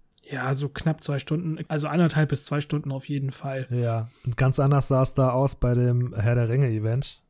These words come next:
Speaker 2: als sie bei uns hier im Kino nämlich alle drei <laughs> gezeigt haben hintereinander. <laughs> Ich weiß nicht, elf Stunden oder so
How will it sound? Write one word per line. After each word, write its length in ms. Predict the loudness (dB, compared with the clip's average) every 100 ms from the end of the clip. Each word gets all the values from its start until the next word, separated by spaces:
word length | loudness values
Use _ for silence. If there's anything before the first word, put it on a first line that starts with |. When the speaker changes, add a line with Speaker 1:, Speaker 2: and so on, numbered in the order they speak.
| _
Speaker 2:
als 180 | -6 -2
sie 80 |
bei 160 | 0 0
uns 260 | 0 -2 -2
hier 120 | -2
im 100 | -2
Kino 280 | -2 -2 -2
nämlich 420 | 0 0 -2 -2
alle 200 | -4 -4
drei 460 | -4 -4 0 -2 -4 _ -10
<laughs> 540 | -4 0 0 0 _
gezeigt 520 | -4 -4 0 0 0
haben 200 | 0 0
hintereinander. 720 | 0 0 0 0 0 2 2 0
<laughs> 40 | -4 0 2 2 0 -2 2 0 2 -6 -6 -6 -4 -2 0 2 0 0 -4 -2 -4 _ -14 _ _ -14 -8 -2
Ich 120 | 2
weiß 220 | 4 4
nicht, 140 | 2
elf 180 | 2 0
Stunden 460 | 2 4 4 4 2
oder 280 | 4 2 2
so 280 | 2 0